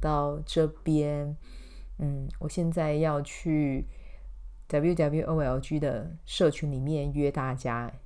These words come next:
周日的时间在线上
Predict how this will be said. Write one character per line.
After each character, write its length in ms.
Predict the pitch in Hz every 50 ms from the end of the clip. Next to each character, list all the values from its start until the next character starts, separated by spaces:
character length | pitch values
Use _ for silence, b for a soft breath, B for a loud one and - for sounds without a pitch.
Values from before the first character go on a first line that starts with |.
| - - - -
周 260 | - - 165 156 156
日 160 | 165 165 156
的 140 | 139 131 131
时 220 | - - - 131
间 380 | 123 - - 139 135 131 135 135 135 b b b b b b b b b b b
在 220 | - - 156 147 143
线 260 | - - 170 147 139
上 420 | - - 165 151 135 123 - 151